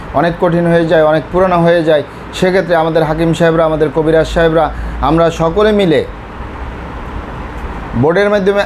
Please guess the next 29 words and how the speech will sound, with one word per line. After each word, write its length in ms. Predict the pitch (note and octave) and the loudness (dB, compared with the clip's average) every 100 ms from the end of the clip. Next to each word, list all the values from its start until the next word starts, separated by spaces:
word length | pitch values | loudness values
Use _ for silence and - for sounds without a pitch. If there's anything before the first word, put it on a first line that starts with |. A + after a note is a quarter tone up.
| - | 0
আলোচনা 400 | D#3+ E3+ A#3 G#3+ | 0 0 0 0
করে 260 | D#3+ D#3+ - - | 2 2 0 -6
সম্পূর্ণ 500 | - F3+ F#3+ G#3+ G#3+ | -2 0 2 2 2
নিজস্ব 500 | F3 E3+ G3+ - F3+ | 0 2 0 0 -2
ফর্মুলায় 420 | E3+ D3+ E3 F3+ G3 - - - | 0 0 2 2 0 -6 -14 -6
সম্পূর্ণ 480 | - F#3 G#3+ A3+ G#3 | -2 0 2 2 2
লতাপাতা, 500 | E3+ D#3+ D#3+ E3+ F3 | 2 2 2 2 2
গাছগাছরা, 520 | E3 D3 D3+ E3 F3 | 2 0 0 0 0
গাছের 280 | D#3+ D#3 D#3 C#3 | 0 0 -2 0
ছাল, 160 | D#3 D#3+ | 0 2
বাকড়, 280 | E3 D#3+ | 2 0
শিকড়, 340 | C#3+ E3 D#3 D#3 | -2 -2 0 2
মূল, 180 | D#3 C3+ - | 2 0 0
ফলমূল 400 | D3+ D#3+ F3 F3 | 2 2 2 2
দিয়ে, 220 | F#3+ F#3+ F#3+ - - | 2 2 -4 -14 -4
গাছের 400 | D3 D#3+ F3+ E3 | -2 0 0 2
রসকস 640 | D3+ D#3 D#3 - F#3+ G3 F3 | 2 0 -2 -2 0 0 0
দিয়ে, 220 | G3+ G#3 G3+ - - | 2 2 0 -12 -8
সম্পূর্ণ 540 | - F#3+ G#3 F#3+ G3 | 0 0 2 0 2
হার্বস 560 | F3 C3 C3+ F3+ F#3 - | 2 0 0 0 -2 -2
দিয়ে, 240 | F3+ G3+ F#3+ - - - | 0 2 0 -6 -14 -2
সম্পূর্ণ 500 | F#3 G3 G3 G3 F3+ - | 0 0 0 2 0 2
কেমিক্যাল 360 | F3 G3+ G#3 | 2 2 2
মুক্ত 220 | G3 E3+ | 0 0
মেডিসিন 420 | F3+ E3+ E3+ F3 E3 | 0 2 2 0 0
প্রস্তুত 320 | E3 - F#3 - | 0 0 -2 2
করে 160 | G3 F#3+ | 2 2
দিয়ে 200 | F3+ F#3 | 2 2
থাকবো, 380 | F3 E3+ E3+ | 0 2 0